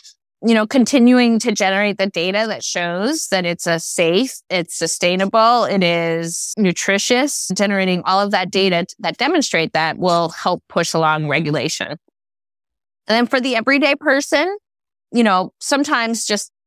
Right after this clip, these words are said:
thinking about what's on your plate and what it took for that food to make it to your plate is important. Even if you are eating, you know, vegetable-based diets, those all got shipped from somewhere. Those all required lots of water, lots of herbicides, lots of pesticides,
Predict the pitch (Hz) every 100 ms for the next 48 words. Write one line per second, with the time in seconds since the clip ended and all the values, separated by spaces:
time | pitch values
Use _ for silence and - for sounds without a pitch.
0 | - 226 233 269 262 214 185 196 - 190
1 | 185 208 196 185 170 - 175 180 254 -
2 | 180 175 180 147 - - - 196 - _
3 | - 208 160 - - 185 185 214 214 214
4 | 180 180 196 - 226 196 190 196 214 381
5 | 294 247 247 202 220 254 262 - 240 277
6 | - 208 269 - 208 175 175 180 _ _
7 | _ 214 202 185 175 - _ - 196 214
8 | 202 - 208 196 185 185 175 180 - -
9 | 165 196 214 156 - - - 226 339 311
10 | 269 311 294 269 - - 226 - - -
11 | 170 160 - 160 156 143 139 131 135 151
12 | 160 214 247 - 240 269 240 226 - 196
13 | 185 170 170 214 247 214 190 202 190 190
14 | 175 185 - 202 196 196 - 185 180 -
15 | 135 185 - 196 185 - - 185 170 165
16 | 170